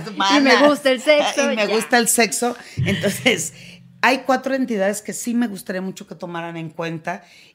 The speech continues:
Speaker 2: y, eh, viéramos cómo replantear nuestra vida sexual a futuro. Y la primera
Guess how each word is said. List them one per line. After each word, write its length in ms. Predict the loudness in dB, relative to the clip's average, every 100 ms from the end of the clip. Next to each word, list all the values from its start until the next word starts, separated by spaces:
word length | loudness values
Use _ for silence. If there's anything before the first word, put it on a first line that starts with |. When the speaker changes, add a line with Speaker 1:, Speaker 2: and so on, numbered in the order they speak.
| _
Speaker 2:
y, 400 | -4 -2 -4 -6
eh, 100 | -6
viéramos 520 | -2 -2 0 -2 -6
cómo 220 | -4 -4 -4
replantear 580 | -6 -8 -10 -6 -8 -8
nuestra 300 | -10 -10 -10
vida 200 | -10 -10
sexual 540 | -12 -14 -8 -8 -8 -12
a 80 | -14
futuro. 460 | -14 -12 -8 -6
Y 40 | -6
la 160 | -8
primera 480 | -6 -4 -4 -4